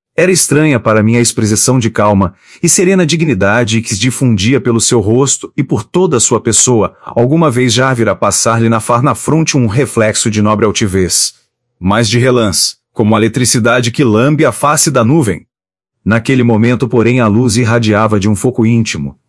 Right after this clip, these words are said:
e na feição, como na atitude de Lúcia, aparecia profundamente impresso o pudor de uma alma ressentida.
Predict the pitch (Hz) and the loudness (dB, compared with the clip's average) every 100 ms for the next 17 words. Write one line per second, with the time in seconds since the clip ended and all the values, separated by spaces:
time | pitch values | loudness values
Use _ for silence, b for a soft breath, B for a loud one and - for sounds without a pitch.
0 | - 80 90 - 156 - 90 85 _ _ | -12 -8 -6 -4 -2 -2 -4 -6 _ _
1 | _ - 185 160 113 - 98 120 120 110 | _ -2 0 0 0 -2 -2 -2 -2 0
2 | 123 110 135 - 78 - _ 160 160 180 | 0 0 0 -2 -6 -12 _ -6 -2 0
3 | 143 175 - 156 160 170 131 127 123 131 | 0 0 -2 -2 0 0 0 0 0 -2
4 | 123 104 127 147 156 143 113 135 135 135 | 0 0 0 0 -2 -2 0 0 0 0
5 | 143 117 127 143 117 117 123 110 - 82 | 2 2 2 2 2 0 0 -2 -4 -6
6 | 78 | -10